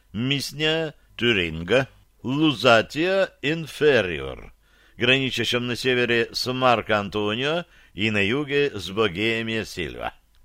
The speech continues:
«Давай, гжесь», поторопил епископ. «Окинь взглядом». Инквизитор окинул. Военную ситуацию он знал, но на красивые фигурки можно было посмотреть.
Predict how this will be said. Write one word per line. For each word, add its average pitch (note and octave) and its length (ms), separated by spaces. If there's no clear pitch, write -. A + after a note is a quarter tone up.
«Давай, C3+ 520
гжесь», G#2+ 580
поторопил G#2 560
епископ. G#2 640
«Окинь C#3 480
взглядом». A#2 580
Инквизитор G#2+ 680
окинул. A#2+ 600
Военную C#3+ 400
ситуацию C#3 640
он B2+ 100
знал, B2 460
но A2+ 300
на A2+ 120
красивые A2+ 520
фигурки G#2+ 640
можно G2+ 340
было F#2 200
посмотреть. G2 960